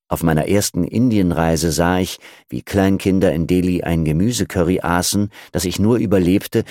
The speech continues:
wenn ich es mit viel Joghurt und Wasser zu mir nahm.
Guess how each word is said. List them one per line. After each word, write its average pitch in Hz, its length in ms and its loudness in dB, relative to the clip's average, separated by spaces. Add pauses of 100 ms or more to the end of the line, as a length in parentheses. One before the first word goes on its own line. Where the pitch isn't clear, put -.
(180)
wenn 95 100 2
ich 98 100 0
es 92 120 -4
mit 92 120 0
viel 127 300 -2
Joghurt 101 520 2
und 104 140 0
Wasser 110 300 -2
zu - 160 -6
mir 55 200 -6
nahm. 55 320 -8